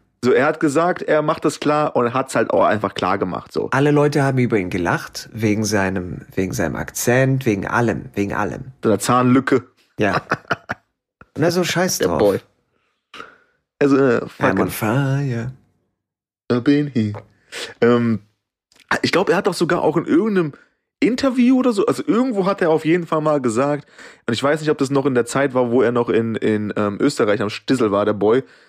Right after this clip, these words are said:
Speaker 1: ähm, dass er, ähm, nach Hollywood geht, ein Filmstar wird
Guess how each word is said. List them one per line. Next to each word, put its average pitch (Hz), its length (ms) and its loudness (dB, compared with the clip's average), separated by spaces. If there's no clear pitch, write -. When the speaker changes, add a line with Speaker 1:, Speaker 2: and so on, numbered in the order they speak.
Speaker 1:
ähm, 110 360 0
dass 113 180 -2
er, 123 360 0
ähm, 113 280 0
nach 113 200 0
Hollywood 180 380 2
geht, 180 240 4
ein 123 100 0
Filmstar 165 540 0
wird 160 320 2